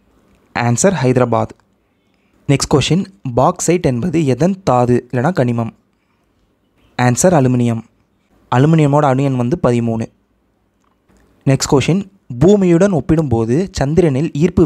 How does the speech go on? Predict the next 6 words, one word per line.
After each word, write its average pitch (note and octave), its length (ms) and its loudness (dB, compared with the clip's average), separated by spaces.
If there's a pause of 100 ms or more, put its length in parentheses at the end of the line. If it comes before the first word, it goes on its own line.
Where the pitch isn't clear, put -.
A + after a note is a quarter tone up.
விசை D3+ 200 0 (100)
எவ்வளவு E3 340 4
குறைவாக A#2+ 420 0
இருக்கும்? A2+ 320 -6 (2250)
ஆன்சர் B2+ 380 2 (100)
ஆறு C3 140 2